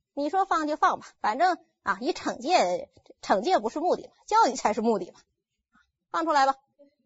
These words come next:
放出来，大部分官职还都恢复了，但是中书令别想当了，宰相是不能再当下去了。那现在我们讲了这么一大通张悦的事情，我们应该怎么样评价张悦这场牢狱之灾呀？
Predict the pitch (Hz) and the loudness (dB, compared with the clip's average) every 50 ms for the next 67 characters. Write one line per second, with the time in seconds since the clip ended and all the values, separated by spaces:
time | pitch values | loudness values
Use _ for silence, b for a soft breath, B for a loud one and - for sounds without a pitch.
0 | _ _ _ _ _ _ _ _ _ _ _ - 403 381 370 359 359 349 320 320 | _ _ _ _ _ _ _ _ _ _ _ -2 0 2 2 2 2 2 2 2
1 | 330 320 359 330 320 277 285 294 285 269 269 277 277 277 247 247 254 240 247 240 | 2 2 0 0 0 0 -2 -6 -4 -2 0 0 0 0 -2 -2 -4 -4 -4 -6
2 | 240 - 240 233 233 - 220 185 175 - - - 277 262 247 220 220 - - 370 | -6 -6 -6 -8 -6 -6 -6 -4 -6 -4 -4 -2 -2 -2 -2 -4 -6 -4 -2 -2
3 | 311 - _ _ _ _ _ _ _ _ _ _ _ _ _ _ _ _ - 311 | -2 -2 _ _ _ _ _ _ _ _ _ _ _ _ _ _ _ _ -6 -4
4 | 311 320 330 - 339 320 330 339 359 349 294 220 - 180 185 - 202 - - - | -4 -4 -4 -4 -4 -4 -4 -2 -4 -4 -6 -6 -6 -6 -6 -6 -6 -10 -8 -8
5 | - 160 147 - 80 - _ _ _ _ _ _ _ _ _ _ _ _ - 233 | -8 -8 -8 -10 -14 -20 _ _ _ _ _ _ _ _ _ _ _ _ -2 0
6 | 202 - - _ - - 381 427 381 - - - 202 190 233 220 185 175 - - | 0 -2 -6 _ -10 -8 -6 -4 -4 -4 -4 -6 -4 -2 -2 -2 -2 -4 -6 -6
7 | 202 - - - 180 - _ - - - - - _ _ _ _ _ _ _ _ | -8 -8 -6 -8 -10 -10 _ -20 -20 -20 -20 -20 _ _ _ _ _ _ _ _
8 | _ _ - 370 381 370 392 359 349 339 339 330 320 302 277 269 262 285 302 302 | _ _ -2 0 2 2 4 4 4 6 6 6 6 6 6 4 2 2 0 0
9 | - 285 226 226 240 254 254 302 294 269 247 233 240 240 254 226 - - 269 220 | 2 2 2 2 0 0 0 0 0 0 -2 -2 -2 0 2 0 0 0 -2 -2
10 | 214 254 240 240 247 254 262 262 240 208 214 214 - 247 208 - 240 190 190 190 | 2 4 4 4 4 2 2 2 4 2 2 0 -2 -4 -6 -4 -4 -4 -2 -2
11 | 190 190 208 254 294 302 311 320 285 - - 254 226 185 175 196 240 320 381 370 | -2 -2 -4 -2 0 0 0 0 0 2 2 2 2 0 -2 -2 0 0 2 0
12 | 294 - - 240 208 214 233 262 269 233 - _ _ _ - 247 233 233 240 240 | -2 -2 -4 -6 -6 -4 0 2 2 2 0 _ _ _ 2 2 2 2 2 0
13 | 240 220 196 190 190 - - 190 - - _ - - 196 185 185 185 202 220 226 | 0 0 2 0 -2 -4 -6 -8 -10 -10 _ -2 0 2 2 2 2 0 -2 -4
14 | 185 - - - 180 170 - 185 175 175 170 151 | -10 -12 -12 -10 -10 -8 -6 -4 -4 -4 -6 -8